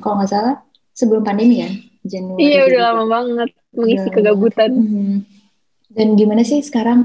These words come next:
Speaker 1: em, how TikTok change you? <laughs>
Speaker 2: Em, nggak bisa dipungkirin juga salah satu platform yang membawa aku ke sini dan, eh, orang-orangnya suportif dengan karya-karyaku tuh ya di
Speaker 1: Hmm.
Speaker 2: TikTok kan.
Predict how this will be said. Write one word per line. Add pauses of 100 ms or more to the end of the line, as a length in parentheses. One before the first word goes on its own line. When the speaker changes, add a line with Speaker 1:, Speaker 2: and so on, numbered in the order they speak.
Speaker 1:
em, (320)
how
TikTok
change
you? (400)
<laughs>
Speaker 2:
Em, (720)
nggak
bisa
dipungkirin
juga
salah
satu
platform
yang (340)
membawa
aku
ke
sini
dan, (160)
eh,
orang-orangnya
suportif
dengan
karya-karyaku
tuh
ya
di
Speaker 1:
Hmm.
Speaker 2:
TikTok
kan.